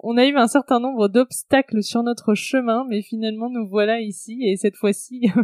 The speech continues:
<laughs> ça va, j'espère, bien enregistrer. Je précise pour tous ceux que j'interviewerai par la suite que c'est la seule fois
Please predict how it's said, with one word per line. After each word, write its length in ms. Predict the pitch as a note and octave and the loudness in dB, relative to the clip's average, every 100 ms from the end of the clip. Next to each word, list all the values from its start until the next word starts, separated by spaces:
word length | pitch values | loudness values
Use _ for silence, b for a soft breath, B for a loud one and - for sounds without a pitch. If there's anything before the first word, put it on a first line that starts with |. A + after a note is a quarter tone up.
| - | -2
<laughs> 200 | F4+ D#4+ | -6 -6
ça 360 | - - A#3+ | -4 2 2
va, 320 | A3 A#3+ A#3+ | 4 4 4
j'espère, 600 | G#3+ B3+ - - A3+ C4+ | 2 -2 -2 2 2 2
bien 280 | A#3+ A#3 C4 | 0 0 2
enregistrer. 800 | A#3+ B3+ C#4 B3+ A#3 - - B3+ - F4 B B B B | 2 4 2 0 -6 -10 -6 -6 -8 -20 B B B B
Je 160 | A3+ | 2
précise 520 | C4 - C#4 - D4+ | 2 2 2 0 -4
pour 200 | - A3 | -4 -6
tous 140 | A3 A#3+ | -6 -8
ceux 180 | - B3+ | -6 -4
que 180 | - | -2
j'interviewerai 720 | G#3 A3 G#3+ A3 G#3+ G#3 A3+ | -2 -2 -2 -4 -4 -6 -4
par 160 | A#3+ G3+ | 0 2
la 100 | G#3 | 2
suite 260 | G#3+ A#3+ - | 0 -6 -4
que 60 | A3 | -4
c'est 140 | A#3 | 0
la 100 | A3+ | 2
seule 240 | - D#4 | 4 2
fois 280 | - B3+ C4 | 4 4 4